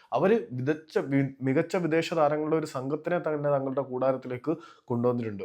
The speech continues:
അവർ ഏറ്റവും ഒടുവിലായിട്ട് തങ്ങളുടെ കൂടാരത്തിലേക്ക് കൊണ്ടുവന്നിരിക്കുന്നത് ഇരുപത്തിയഞ്ച് വയസ്സ് മാത്രം പ്രായമുള്ള ഒരു നൈജീരിയൻ ഡിഫൻസീവ് മിഡ്ഫീൽഡറെയാണ്. ആളിന്റെ പേര് സൺഡേ കൊലോഫെ അബോ-,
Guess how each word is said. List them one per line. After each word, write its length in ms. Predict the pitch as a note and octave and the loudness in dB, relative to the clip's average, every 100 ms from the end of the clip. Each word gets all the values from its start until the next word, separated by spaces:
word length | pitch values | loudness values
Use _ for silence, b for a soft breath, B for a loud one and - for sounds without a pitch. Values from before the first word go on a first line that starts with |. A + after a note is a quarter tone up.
| - | -6
അവർ 200 | B2+ D3+ | 0 0
ഏറ്റവും 360 | D3+ D#3+ G#3 F3+ | 0 -2 -2 0
ഒടുവിലായിട്ട് 400 | F3 F3 F3 E3+ | 0 2 0 -2
തങ്ങളുടെ 300 | D3+ D#3 D#3 | -6 -4 -6
കൂടാരത്തിലേക്ക് 720 | C#3+ C#3+ D3 C#3+ D3 D3+ C#3+ | -2 2 2 2 -2 -2 -4
കൊണ്ടുവന്നിരിക്കുന്നത് 680 | C3+ C3+ C#3 C#3 C3 C3 C3+ | -8 -4 -4 -4 -4 -6 -4
ഇരുപത്തിയഞ്ച് 640 | C#3+ C3 D3+ D#3+ E3 E3 D3+ | -4 -2 -4 -4 -6 -6 -4
വയസ്സ് 280 | C#3 C#3 | -4 -4
മാത്രം 340 | C#3 B2 B2 C#3 | -10 -10 -8 -10
പ്രായമുള്ള 520 | B2+ B2 B2+ C3+ A#2+ C#3+ - B B - | -4 -4 -4 -6 -4 -6 -6 B B 2
ഒരു 200 | D3 D#3+ D#3 - _ _ _ _ _ _ - | 6 6 4 -6 _ _ _ _ _ _ -10
നൈജീരിയൻ 600 | B2+ C#3 D#3+ G3 G#3 G3+ | 0 4 4 6 6 6
ഡിഫൻസീവ് 440 | E3+ D3 D3 C#3+ D3 | 4 0 -2 -2 -2
മിഡ്ഫീൽഡറെയാണ്. 600 | B2 C3+ C3 A#2+ G2+ F#2+ - | 0 0 2 2 0 -4 -4
ആളിന്റെ 360 | A#2 D3+ F#3 G3 - | 2 2 4 2 4
പേര് 280 | D3+ D#3+ G3+ B B B - | 4 6 6 B B B 4
സൺഡേ 440 | E3 E3+ G3 G#3+ A#3 A#3 - _ _ _ _ - | 6 8 10 10 10 6 -6 _ _ _ _ 8
കൊലോഫെ 600 | E3 F3+ G3 G3 G3 G3 - - _ _ - | 12 12 12 10 6 4 2 -4 _ _ -2
അബോ-, 380 | C3+ C3 C#3+ | 0 2 2